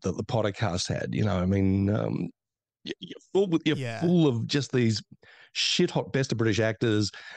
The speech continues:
Speaker 1: and all these enthusiastic young kids, and they're all learning from one another and looking out for one another. It sounds like a really great atmosphere. I'm sure there was, you know, bad shit that went down. Not bad shit, but, you know, I'm sure people had bad days. <laughs>
Speaker 2: Yeah.
Speaker 1: But,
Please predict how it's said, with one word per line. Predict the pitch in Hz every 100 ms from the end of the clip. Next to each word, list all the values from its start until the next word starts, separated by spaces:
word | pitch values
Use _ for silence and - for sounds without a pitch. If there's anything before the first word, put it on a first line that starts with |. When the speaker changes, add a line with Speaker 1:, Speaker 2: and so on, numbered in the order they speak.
| -
Speaker 1:
and | 131
all | 131 143
these | 135 123
enthusiastic | 113 104 127 120 117 107 -
young | - 104
kids, | 101 113 107
and | 110
they're | 151
all | 226 139
learning | 131 135 135 123
from | 135 120
one | 120
another | 117 117 117 107
and | 110
looking | 135 110
out | 117
for | - 120
one | 117
another. | 110 117 107 _ -
It | 190
sounds | - 330 349
like |
a | 339
really | 123 127 151 139
great | 117 110
atmosphere. | 98 - 135 _ _ - - 214 294 _ -
I'm |
sure | 151 240
there | 113
was, | 85 - -
you | 78
know, |
bad | 76 98 104
shit | - 85
that |
went | 85 82
down. | 113 95
Not | 165 -
bad | - 69 82
shit, | - 80 -
but, | 82
you | 101
know, | 71 - - -
I'm | 95
sure | 107
people | 101 101 85
had | 80
bad | 95 80
days. | 101 110 - -
<laughs> | - - -
Speaker 2:
Yeah. | 202 214 160
Speaker 1:
But, | 170